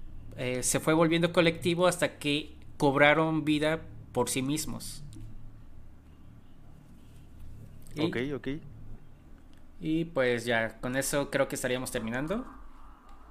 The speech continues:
Speaker 2: <laughs> Ya, ya corriste al D J, güey, estaba bien, de que ya, ya iba a contar su historia, güey, y no lo dejaste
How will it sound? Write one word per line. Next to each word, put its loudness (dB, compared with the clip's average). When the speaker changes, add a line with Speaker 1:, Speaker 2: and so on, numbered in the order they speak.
Speaker 2:
<laughs> -4
Ya, 4
ya -2
corriste -2
al -2
D -6
J, -2
güey, -2
estaba 0
bien, -2
de -6
que -6
ya, 2
ya 0
iba 4
a 2
contar 0
su -4
historia, 0
güey, -2
y -4
no -4
lo -2
dejaste -4